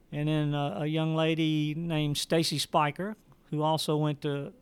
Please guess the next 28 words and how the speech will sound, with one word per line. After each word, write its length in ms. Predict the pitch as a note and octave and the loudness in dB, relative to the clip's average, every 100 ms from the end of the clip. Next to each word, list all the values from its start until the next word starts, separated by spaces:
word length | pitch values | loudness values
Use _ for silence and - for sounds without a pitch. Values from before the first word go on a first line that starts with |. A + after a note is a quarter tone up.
| - | -14
school 440 | - - D#3 D3+ | -10 -2 0 0
on 100 | C#3+ | -2
a 40 | C3+ | -4
scholarship 480 | - E3 D3+ D#3+ C3+ | -2 -2 0 -2 -2
well 180 | D3+ | -2
before 320 | D#3 C3+ C#3+ C3+ | -4 -6 -8 -6
Sherry 420 | - F#3+ F#3 D#3 | -4 -2 0 -2
at 60 | C#3 | -2
U 140 | C#3+ | -2
L 140 | C3+ | -2
M. 220 | B2+ D#3 D#3+ | -2 -4 -6
She 160 | - | -6
was 100 | E3 | -4
one 180 | D3+ D3+ | -2 0
of 60 | C3+ | 2
the 100 | C3+ | 0
original 600 | C3 D#3+ E3 D#3 C#3+ - - - - _ | 0 -2 0 -2 -2 -6 -18 -20 -20 _
people 280 | - F#3+ C#3+ | -4 -4 -4
at 80 | C#3+ | -2
U 160 | C#3 | 0
L 160 | C3+ C3 | 2 0
M. 260 | C3+ F3 F3 - - - _ | 0 -2 -4 -14 -20 -20 _
She 220 | - G3 | -8 -6
took 260 | F#3+ E3+ - | -2 -2 0
a, 180 | C3+ C3+ - _ _ - - | -2 -2 -12 _ _ -18 -6
a 140 | C#3 | -4
year 260 | C3+ C#3 C3 | -2 -2 -2
off 220 | B2 | -2